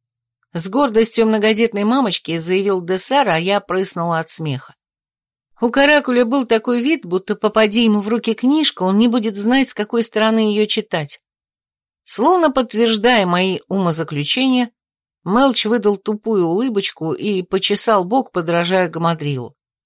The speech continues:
Закрались сомнения. Всерьез он так себя ведет или дразнит меня? Додумать мысль не успела, так как вмешался Эррор.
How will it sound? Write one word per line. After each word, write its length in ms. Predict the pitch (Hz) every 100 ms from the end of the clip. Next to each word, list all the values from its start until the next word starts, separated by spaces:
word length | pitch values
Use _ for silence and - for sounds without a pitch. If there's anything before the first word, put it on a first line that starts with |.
| _ _ _ -
Закрались 640 | 156 180 - 277 285 262
сомнения. 600 | - 262 262 262 185 143 143 _ _ _ _ _
Всерьез 600 | - 220 220 254 349 -
он 120 | 175
так 180 | 160 156
себя 240 | - 175
ведет 400 | 180 185 175 170
или 160 | 175 185
дразнит 560 | 185 226 131 151 139 156
меня? 300 | 151 139 143 _ _ _ _ _ _ _ _ _ _ -
Додумать 640 | 160 196 214 349 320 -
мысль 320 | 247 277 254 208
не 140 | 190
успела, 480 | 180 - 294 302 277
так 200 | 240 226
как 220 | 214 214
вмешался 600 | 196 202 240 220 - 202
Эррор. 500 | - 160 151 127